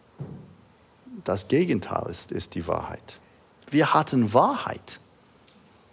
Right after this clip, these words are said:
Und wir haben sie untergedr-, unterdrückt. Wir hatten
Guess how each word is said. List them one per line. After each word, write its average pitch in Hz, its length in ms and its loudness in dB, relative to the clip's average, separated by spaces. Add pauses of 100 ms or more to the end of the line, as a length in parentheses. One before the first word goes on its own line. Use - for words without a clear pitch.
(1160)
Und 117 180 2
wir 113 180 6
haben 117 240 6
sie 113 160 0
untergedr-, 120 680 0
unterdrückt. 120 720 0 (1120)
Wir 185 180 10
hatten 196 300 2